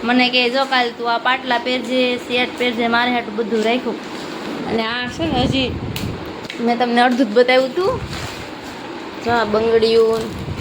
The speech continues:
બધું, લાટ બધું છે. તો હાડીયું બધી હારી લીધી હો માયાબેન તમે. તો આ હાડી મસ્ત લીધી, હાડી મસ્ત છે. અને એમાં જીયાસભાઈ તો બધા કરતા મસ્ત છે. ક્યાં?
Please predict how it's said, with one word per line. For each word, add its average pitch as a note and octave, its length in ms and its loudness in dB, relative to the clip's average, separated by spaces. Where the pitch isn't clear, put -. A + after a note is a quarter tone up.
બધું, A3 280 6
લાટ B3+ 340 2
બધું A3 260 -2
છે. C4 200 -2
તો A3+ 120 -4
હાડીયું A#3 540 -2
બધી A#3 220 0
હારી B3+ 260 2
લીધી A#3 260 2
હો B4 120 2
માયાબેન A#3+ 420 2
તમે. G#3+ 240 -4
તો G#3+ 120 -4
આ G#3 80 0
હાડી G#3+ 300 0
મસ્ત A#3 340 -2
લીધી, G#3 400 -2
હાડી A#3 440 0
મસ્ત B3 340 -4
છે. B3 540 4
અને C#4+ 320 -2
એમાં G#3 220 0
જીયાસભાઈ A#3 680 2
તો A#3 120 -4
બધા A#3 300 2
કરતા G3+ 320 -4
મસ્ત G3+ 500 -2
છે. - 60 0
ક્યાં? C4+ 260 -2